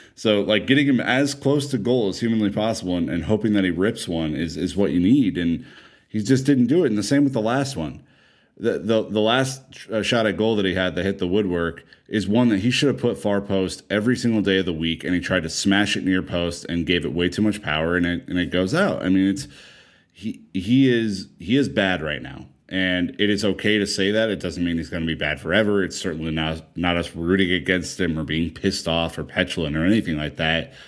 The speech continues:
You know, we are, are rooting for him, Brandon. It's just a recognition, and we do this with a lot of players on the show, to be, to be completely fair, Jorginho had a bad game, call that out,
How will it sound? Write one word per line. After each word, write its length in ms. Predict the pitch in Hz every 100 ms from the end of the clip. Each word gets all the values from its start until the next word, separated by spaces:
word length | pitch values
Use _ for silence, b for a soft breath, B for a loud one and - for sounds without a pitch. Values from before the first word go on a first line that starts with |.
| B B B
You 80 | 87
know, 80 | 82
we 320 | 92 92 90
are, 300 | 90 85 -
are 80 | 90
rooting 480 | 90 135 127 95 -
for 160 | 80
him, 180 | 80 82
Brandon. 600 | 85 85 80 80 73 67 B _
It's 200 | 95 -
just 460 | - 98 92 - - b b b b b _ _ _
a 80 | 92
recognition, 1200 | 90 110 110 107 95 101 98 92 87 80 80 -
and 260 | - 90 90
we 80 | 95
do 160 | 90
this 220 | 101 101 95
with 80 |
a 60 | 98
lot 200 | 107 110
of 100 | 92
players 300 | 92 85 80
on 120 | 82
the 80 | 80
show, 380 | - 82 80 80
to 140 | -
be, 180 | 80 82 - _
to 120 | -
be 140 | 80 80
completely 300 | 82 95 92
fair, 480 | 120 95 80 71 b b b _
Jorginho 380 | 73 71 90 98
had 120 | 95
a 20 |
bad 240 | 92 98 85
game, 340 | 95 98 95 - -
call 180 | 85 85
that 220 | 85 76
out, 240 | 71 69